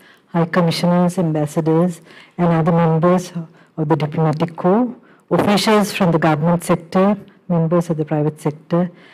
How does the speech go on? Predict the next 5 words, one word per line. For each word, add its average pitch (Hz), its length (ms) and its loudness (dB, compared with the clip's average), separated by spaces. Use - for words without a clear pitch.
and 175 220 0
all 180 220 2
other 165 340 2
distinguished 165 880 -2
guests. - 440 -2